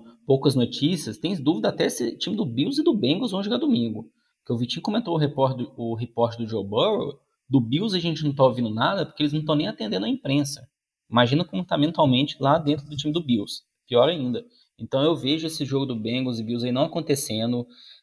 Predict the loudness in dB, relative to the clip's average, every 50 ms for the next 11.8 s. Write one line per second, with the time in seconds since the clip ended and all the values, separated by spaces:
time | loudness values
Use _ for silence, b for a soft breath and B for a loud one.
0 | B _ -2 0 0 2 2 2 2 2 0 -2 -2 -2 -2 0 0 0 -2 -2
1 | -2 -2 -2 -2 0 0 2 2 2 4 4 2 0 -2 -6 -6 -6 -6 -6 -6
2 | -4 -2 -2 -2 0 0 -2 -4 -2 -4 -4 -2 -2 -2 -4 -4 -8 -8 -4 -2
3 | 0 0 2 2 2 2 2 2 0 0 0 -2 -4 -8 _ _ _ _ _ -20
4 | -18 _ -12 -10 -8 -10 -2 2 2 2 4 4 4 4 4 0 -2 -2 -2 -2
5 | -2 0 0 0 0 -2 -2 -4 -4 -6 -6 -8 -12 -14 -10 -6 -6 -6 -4 -4
6 | -4 -6 -6 -8 -12 -10 -6 -4 -4 -4 -6 -6 -4 -2 -2 0 0 -2 -4 -6
7 | -10 b b b b b b _ 6 6 8 8 6 2 0 -2 -2 -2 -4 -4
8 | -4 -6 -6 -8 -10 -8 -6 -4 -4 -4 -4 -4 -4 -6 -6 -8 -12 -14 _ -2
9 | 0 2 2 0 -2 -4 -8 -10 -10 -12 -10 -6 0 2 2 4 2 2 -2 -6
10 | -6 -8 -10 -10 -8 -10 -12 -12 -12 -14 -8 -6 -4 -4 -4 -2 -2 -2 -2 0
11 | 2 4 4 4 4 2 -4 -10 -12 -10 -10 -8 -6 -6 -8 -8